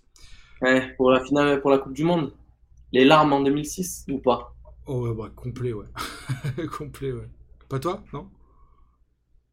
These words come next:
Speaker 1: Et j'étais petit, j'étais petit,
Speaker 2: Ah, ouais,
Speaker 1: euh,
Speaker 2: ouais.
Speaker 1: j'a-, j'avais onze ans.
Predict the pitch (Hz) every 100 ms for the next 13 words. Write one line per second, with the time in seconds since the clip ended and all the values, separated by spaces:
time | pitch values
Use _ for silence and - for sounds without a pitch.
0 | _ 101 - - - 139 139 147 127 -
1 | 127 - 123 - 131 127 120 117 113 110
2 | 117 - _ _ _ _ _ _ _ _
3 | 117 123 123 135 135 165 190 190 165 165
4 | 220